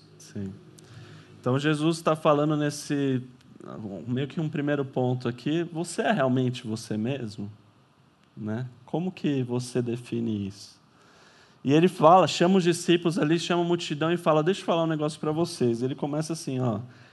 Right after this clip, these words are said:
"Se alguém quer ser meu seguidor, negue-se a si mesmo,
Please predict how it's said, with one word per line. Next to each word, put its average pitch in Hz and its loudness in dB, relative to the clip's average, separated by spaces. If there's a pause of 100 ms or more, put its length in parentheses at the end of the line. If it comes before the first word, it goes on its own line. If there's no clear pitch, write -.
(100)
"Se - -4
alguém 156 4
quer 196 2
ser 139 0
meu 135 2
seguidor, 151 2 (420)
negue-se 180 2
a 185 4
si 185 -2
mesmo, 135 0